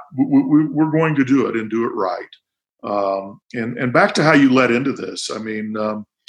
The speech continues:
the big, the big curveball that was thrown all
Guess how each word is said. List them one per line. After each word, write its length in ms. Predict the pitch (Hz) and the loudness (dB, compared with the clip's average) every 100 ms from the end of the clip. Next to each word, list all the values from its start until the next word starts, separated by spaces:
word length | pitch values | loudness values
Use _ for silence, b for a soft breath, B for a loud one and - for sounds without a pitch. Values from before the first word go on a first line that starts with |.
| B B _ | B B _
the 80 | 131 | 2
big, 400 | 165 226 - 147 | 4 2 0 -2
the 80 | |
big 440 | 127 156 220 175 - _ _ _ _ _ _ _ _ _ _ _ - | 2 2 2 -4 -16 _ _ _ _ _ _ _ _ _ _ _ -2
curveball 720 | 151 180 233 - 202 - - - _ _ _ _ _ - | 4 4 2 -2 -6 -6 -12 -20 _ _ _ _ _ -2
that 100 | 147 | 0
was 180 | 139 - | 0 0
thrown 340 | 143 143 131 | 2 4 4
all 280 | 113 151 | 4 4